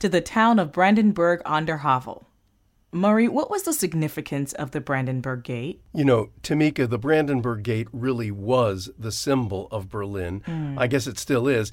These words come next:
Speaker 2: Even when the city was divided during the Cold War and the gate was part of the boundary between East and West Berlin, the famous Berlin Wall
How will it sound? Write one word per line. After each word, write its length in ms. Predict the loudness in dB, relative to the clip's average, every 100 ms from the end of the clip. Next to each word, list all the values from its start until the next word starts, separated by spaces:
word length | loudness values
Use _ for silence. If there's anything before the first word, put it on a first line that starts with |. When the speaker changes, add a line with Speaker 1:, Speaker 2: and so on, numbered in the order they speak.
| -6 0
Speaker 2:
Even 320 | 4 4 6
when 160 | 4
the 60 | 2
city 240 | 0 0 0
was 220 | -2 -4
divided 720 | -2 2 4 4 0 -6 -10 -6
during 320 | 0 0 0
the 80 | -2
Cold 340 | -6 -6 -6
War 400 | -4 -2 0 0 -2
and 160 | -4 -4
the 60 |
gate 320 | -2 0 0 -2
was 160 | -10
part 280 | -4 -2 -2
of 100 | -4
the 80 | -2
boundary 580 | 4 4 4 2 -4 -6 -18 -6
between 520 | -4 -2 -2 0 -2 -4
East 280 | -6 -6
and 200 | -6 -4
West 240 | -4 -6 -8
Berlin, 480 | -10 -6 -4 -4 -8 -18 -18 -10
the 100 | 0
famous 380 | 4 4 4 -2
Berlin 340 | -4 -2 -2
Wall 440 | 4 6 6 2